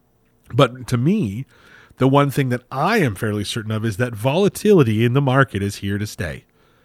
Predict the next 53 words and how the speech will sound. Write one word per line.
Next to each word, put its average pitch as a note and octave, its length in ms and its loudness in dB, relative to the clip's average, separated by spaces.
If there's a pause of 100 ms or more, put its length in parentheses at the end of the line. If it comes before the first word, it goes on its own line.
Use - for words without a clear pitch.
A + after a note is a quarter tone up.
(540)
And C3 100 4
I B2+ 60 6
think E3+ 180 2
it E3 80 4
really F3+ 320 8
started G#3+ 440 6
in B2+ 120 2
twenty A2 300 -2
twenty G#2 320 -6
when A2 180 -2
we A2 100 -4
started A2+ 280 -4
to G#2+ 80 -6
see - 120 -8
the A2 120 -2
mar-, A#2 240 -4
the A#2 100 -4
volatility A2+ 480 -2
really B2+ 280 2
come G#2+ 180 -6
back. G2+ 420 -4 (480)
We B2 80 2
saw B2 140 2
those A2+ 180 0
giant A#2 400 -2
swings. A2 380 -4
We G#2+ 80 -4
saw A2 180 -2
what G#2+ 120 -2
are G2+ 40 -4
called A2+ 240 -4
limit A#2+ 340 -4
downs, G#2 360 -6
where A2 100 -6
the G#2 60 -8
market G#2+ 340 -8
actually G2 220 -10
shut - 340 -10
down G#2+ 480 -10 (580)
for A2+ 300 0
a B2 140 -12
period G#2 260 -6
of F#2+ 80 -12
time G2+ 300 -8
during G2+ 160 -6
the G2+ 80 -8
day G2 180 -8
because G#2 260 -8
it G#2 100 -10
moved G#2+ 440 -6
down G2 380 -8
too A2+ 200 -4
fast. G2 640 -10